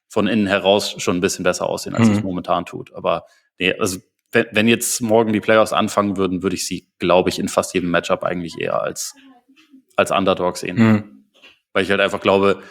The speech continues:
Speaker 1: ähm, so gut das im Moment teilweise, oder also ja, so gut das im Moment fast konstant aussieht, sind halt auch in der,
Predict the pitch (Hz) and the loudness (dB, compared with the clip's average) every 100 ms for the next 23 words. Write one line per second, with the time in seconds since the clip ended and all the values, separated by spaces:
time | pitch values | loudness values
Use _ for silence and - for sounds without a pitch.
0 | - _ _ - 98 92 90 - _ _ | -20 _ _ 0 2 2 -6 -14 _ _
1 | _ _ _ _ 110 104 131 120 120 110 | _ _ _ _ -4 0 2 2 2 2
2 | 104 101 101 104 104 95 98 95 92 _ | 0 2 0 2 0 0 0 -2 -6 _
3 | _ - 87 - - 87 87 _ - 85 | _ -2 -2 -2 -10 -14 -14 _ -6 -4
4 | - _ - - 87 87 92 90 90 92 | -4 _ -16 -14 -12 -6 -4 -2 -2 -4
5 | - 92 - 113 87 98 107 98 - - | -6 -4 2 2 2 0 0 -4 -8 -20
6 | _ - 107 104 107 82 98 - 101 95 | _ -6 -2 2 2 2 0 -2 -4 0
7 | 92 90 90 - | 2 4 0 -4